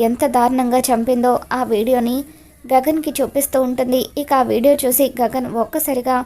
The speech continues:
షాక్ అవుతూ ఉంటాడు. "ఇప్పుడే ఈ వీడియో పోలీసులకు చూపించి ఆ అపూర్వను అరెస్ట్ చేద్దాం పద భూమి. ఆ అపూర్వ మీ అమ్మగారిని దారుణంగా చంపేసి ఇన్ని సంవత్సరాలు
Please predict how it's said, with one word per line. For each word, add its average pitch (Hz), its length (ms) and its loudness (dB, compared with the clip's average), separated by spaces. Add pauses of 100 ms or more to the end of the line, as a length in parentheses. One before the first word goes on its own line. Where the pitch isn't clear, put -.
(380)
షాక్ 262 340 -6
అవుతూ 277 220 -2
ఉంటాడు. 254 340 2 (560)
"ఇప్పుడే 311 340 0
ఈ 277 100 4
వీడియో 254 360 4
పోలీసులకు 269 600 0
చూపించి 254 500 0 (280)
ఆ 262 120 -2
అపూర్వను 247 480 0 (140)
అరెస్ట్ 262 380 0
చేద్దాం 247 360 0 (160)
పద 240 200 -4
భూమి. 240 360 -2 (500)
ఆ 262 160 0
అపూర్వ 254 360 2 (400)
మీ 269 160 -4
అమ్మగారిని 262 580 -2
దారుణంగా 247 520 0
చంపేసి 254 560 -2 (480)
ఇన్ని 339 260 2
సంవత్సరాలు 269 600 2